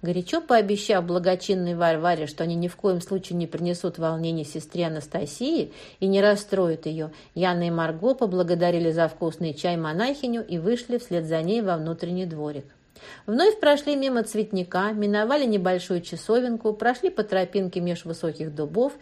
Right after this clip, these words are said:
и очутились рядом с небольшим одноэтажным зданием, выкрашенным белой краской. Рядом с чёрной дверью, такой же, как и у сестры Варвары, висела золочёная табличка, на которой было выгравировано "Библиотека".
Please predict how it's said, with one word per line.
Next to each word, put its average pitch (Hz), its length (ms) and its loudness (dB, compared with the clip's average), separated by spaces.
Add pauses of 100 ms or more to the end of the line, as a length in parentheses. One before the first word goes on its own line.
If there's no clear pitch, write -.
(280)
и 175 80 0
очутились 254 580 -2
рядом 214 300 2
с 240 80 -12
небольшим 190 500 0
одноэтажным 220 720 0
зданием, 185 540 0
выкрашенным 226 580 -2
белой 185 260 2
краской. 170 560 -6 (400)
Рядом 202 320 6
с 202 60 -4
чёрной 202 320 4
дверью, 254 360 4
такой 202 360 2
же, 185 140 -2
как 180 240 0
и - 20 2
у 185 60 0
сестры 196 400 0
Варвары, 180 580 0 (260)
висела 240 400 0
золочёная 240 600 2
табличка, 196 580 -2
на 170 140 -4
которой 220 400 0
было 233 260 2
выгравировано 170 960 -2
"Библиотека". 226 1000 -2